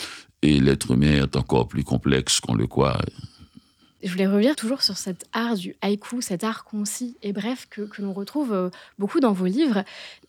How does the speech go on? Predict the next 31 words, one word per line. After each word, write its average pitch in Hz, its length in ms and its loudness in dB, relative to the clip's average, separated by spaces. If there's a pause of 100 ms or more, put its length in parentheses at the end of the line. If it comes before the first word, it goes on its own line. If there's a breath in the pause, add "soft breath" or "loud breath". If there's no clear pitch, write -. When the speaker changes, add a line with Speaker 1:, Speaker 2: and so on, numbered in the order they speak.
(120)
Speaker 2:
Mais 202 200 6
vous, 240 240 4
vous 254 120 6
n'avez 196 220 6
pas 294 120 4
attendu 233 400 2
de 220 120 4
connaître 220 440 0
la 185 260 2
littérature 226 800 2 (240 soft breath)
japonaise 220 400 4
pour 196 320 -2
vous 180 140 -2
mettre 214 240 0
à 185 60 -4
ce 196 120 -6
style, 226 400 0
euh, 190 180 0 (200 loud breath)
très - 180 0
bref, 277 320 2
très 190 240 -2
court - 220 -6
qui - 100 -4
vous 185 120 0
caractérise. 190 540 0 (360 loud breath)
Les 190 100 4
premiers 269 340 4
articles 220 440 0
que 196 140 -6
vous 180 220 -2
écriviez, 226 520 2